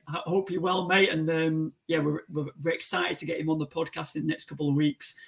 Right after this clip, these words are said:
'cause he's smashing it. Um, so he's in first place, nine hundred and forty overall, I think it says there. My screen's not too,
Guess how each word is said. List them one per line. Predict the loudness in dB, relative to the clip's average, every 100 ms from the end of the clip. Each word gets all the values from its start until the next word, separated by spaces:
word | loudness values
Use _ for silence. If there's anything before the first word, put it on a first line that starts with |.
| -20 _
'cause | 2
he's | 4 4 4
smashing | 0 -2 -2 -2 -2
it. | -4 -8
Um, | -6 -4 -2 0 0 0
so | 2 6
he's | 6
in | 6
first | 2 2 2
place, | 4 2 2
nine | 0 0
hundred | 0 0 0
and | -2 2
forty | 8 8 8 4
overall, | 4 2 -2
I | -4
think | -6
it | -6
says | -4 -2
there. | -2
My |
screen's | -2 0 2 2
not | -2
too, | 2 4 4